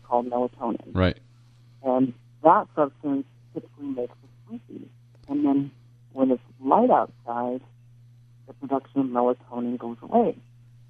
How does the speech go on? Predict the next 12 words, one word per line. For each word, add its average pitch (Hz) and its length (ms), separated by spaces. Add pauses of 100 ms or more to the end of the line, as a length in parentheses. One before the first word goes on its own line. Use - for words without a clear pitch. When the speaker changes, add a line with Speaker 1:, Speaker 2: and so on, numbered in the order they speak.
(320)
Speaker 1:
So, 175 520 (1300)
you 240 100
know, 156 140
like, 139 240 (400)
um, 139 460 (640)
the - 100
blind 240 400
person 131 480
obviously 135 840 (400)
isn't 165 260
gonna 151 200
be 135 400